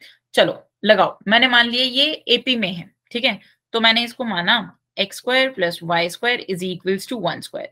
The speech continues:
इसको मान लिया मैंने X square plus Y square is equals to the two square। इसको मान लिया मैंने X square plus Y square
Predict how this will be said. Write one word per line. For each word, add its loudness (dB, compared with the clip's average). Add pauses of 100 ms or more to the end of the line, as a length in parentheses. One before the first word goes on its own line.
इसको -2
मान 6
लिया 4
मैंने 0
X -6
square 2
plus -4
Y 0
square 0 (380)
is -4
equals -2
to -4
the 2 (720)
two 2 (100)
square। -6
इसको -2
मान 6
लिया 2
मैंने 0 (120)
X -8
square 2
plus -4
Y 0
square -2